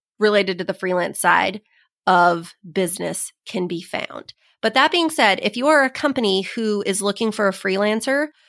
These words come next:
you can still post your position on Of the West. We have an area to click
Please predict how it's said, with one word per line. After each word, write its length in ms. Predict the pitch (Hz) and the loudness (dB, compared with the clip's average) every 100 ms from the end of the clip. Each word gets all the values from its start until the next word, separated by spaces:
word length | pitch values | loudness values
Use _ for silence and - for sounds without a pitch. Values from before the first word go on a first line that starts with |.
| _ - | _ -12
you 300 | 202 254 294 | -2 0 0
can 320 | - 311 302 | 2 2 2
still 380 | - 262 240 233 | 0 2 2 2
post 640 | - 208 233 - - - _ - | 0 2 2 -2 -6 -12 _ -14
your 500 | 196 208 208 214 226 | -2 2 2 2 -2
position 720 | - 233 208 - 185 180 202 _ _ _ - | -6 -2 -2 -2 -2 -4 -6 _ _ _ 4
on 240 | 202 240 | 4 6
Of 240 | 226 226 | 2 2
the 80 | 240 | 2
West. 340 | 214 185 202 208 | 4 4 2 -4
We 100 | 202 | -4
have 360 | 196 196 190 | 2 4 4
an 180 | 202 202 | 2 2
area 380 | 196 196 202 202 | 2 2 2 0
to 140 | 202 | -2
click 420 | - - 196 - | -8 -2 -2 -4